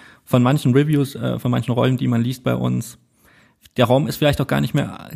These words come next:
derselbe, wie wir ihn damals gespielt haben. Deswegen packen wir auch immer das Datum, das Spieldatum oben rein, um da auch so ein bisschen Kontext zu schaffen. Und wie du schon sagtest, ich sag ja auch jedem, es ist wie mit Filmreviews. Du suchst dir den Kritiker, der deinem Filmgeschmack am nächsten kommt und auf den verlässt du dich einfach, ja?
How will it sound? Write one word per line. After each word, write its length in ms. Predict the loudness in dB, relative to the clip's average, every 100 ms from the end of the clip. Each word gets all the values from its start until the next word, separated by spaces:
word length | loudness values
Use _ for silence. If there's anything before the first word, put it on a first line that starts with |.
| 0
derselbe, 400 | 2 6 6 6
wie 140 | 4 4
wir 120 | 2
ihn 120 | 2
damals 320 | 0 0 0
gespielt 420 | -4 -4 -6 -2
haben. 180 | -2 0
Deswegen 460 | -2 0 0 2 0
packen 240 | 0 0
wir 100 | 0
auch 80 | 2
immer 180 | 2 0
das 160 | 0
Datum, 280 | 0 0 2
das 120 | -2
Spieldatum 500 | 0 0 2 2 2
oben 200 | 2 0
rein, 200 | 2 2
um 100 | 0
da 80 | 0
auch 160 | -2 -2
so 80 | -2
ein 80 |
bisschen 240 | -2 -4 -4
Kontext 420 | -2 -2 -4 -6
zu 80 | -8
schaffen. 360 | -6 -6 -4 -6 -10 -20 -20 -20 -20 -6
Und 240 | 0 4
wie 80 | 4
du 80 | 2
schon 160 | 2 2
sagtest, 520 | 2 0 -4 -6 -10
ich 120 | -6 2
sag 160 | 2
ja 80 | 2
auch 160 | 0 0
jedem, 380 | -2 -2 -4 -8 _ -20 -6
es 120 | -2
ist 100 | 0
wie 100 | 2
mit 160 | 2 2
Filmreviews. 680 | 2 2 2 0 -2 -6 -14 -8
Du 120 | -2
suchst 240 | 0 2
dir 100 | 2
den 280 | 2 2 2
Kritiker, 500 | 2 0 0 0 -2
der 200 | 0 0
deinem 280 | 2 2 2
Filmgeschmack 560 | 2 0 0 0 -2 2
am 120 | 2
nächsten 380 | 2 0 -4 -2
kommt 320 | 0 -2 -2
und 140 | -2
auf 120 | 0
den 120 | 0 0
verlässt 300 | 0 -2 -2
du 40 |
dich 200 | -4 -4
einfach, 360 | -6 -8 -12 -10
ja? 220 | -4 -4